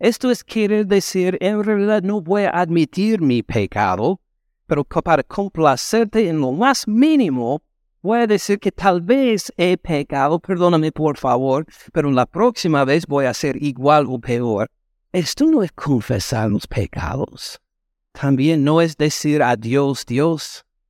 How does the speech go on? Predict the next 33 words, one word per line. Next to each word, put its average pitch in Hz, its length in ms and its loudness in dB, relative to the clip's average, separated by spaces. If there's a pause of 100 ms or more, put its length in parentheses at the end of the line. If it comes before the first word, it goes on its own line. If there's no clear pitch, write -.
(100)
perdóname, 143 600 2
sabes 143 500 2
que 123 160 -4
peco 147 400 0
diariamente". 123 880 -2 (400)
¿Has 147 180 -4
dicho 170 360 0
esto 180 260 2
en 170 100 0
oración 165 520 0
a 165 80 0
Dios 160 360 -2
alguna 175 360 -4
vez? - 400 -12 (240)
¿Qué 240 180 -4
quiere 240 300 0
decir 208 280 0
esto? 214 460 -2 (540)
Sabes 151 400 2
que 156 140 -2
peco 156 400 0
diariamente. 143 880 -2 (300)
Voy 151 200 2
a - 20 0
seguir 226 420 0
pecando 160 520 0
diariamente, 104 800 0
porque 170 360 0
así 254 260 0
hago. 247 600 2 (560)
¿Tú 226 180 -4
perdonas? 247 640 4
Sí, 226 400 -2